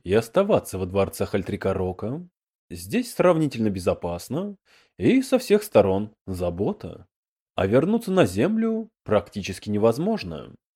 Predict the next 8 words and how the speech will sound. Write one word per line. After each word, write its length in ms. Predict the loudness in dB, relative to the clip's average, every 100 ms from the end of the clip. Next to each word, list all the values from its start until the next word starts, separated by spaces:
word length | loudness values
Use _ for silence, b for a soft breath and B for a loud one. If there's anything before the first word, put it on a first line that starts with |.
| _ _
Способы-то 760 | _ -16 0 0 2 -2 -2 -2
есть, 760 | -4 -4 -4 -4 -8 _ -20 _ b b b
но 380 | -6 -2 0 -2
для 220 | 0 -2
простой 400 | 0 -6 -2 -2
смертной 800 | -2 -2 -2 -2 -6 -8 -8 -14 _ b b
они 280 | -4 0 0
опять-таки 920 | 0 -4 -6 -4 -6 -4 -4 -4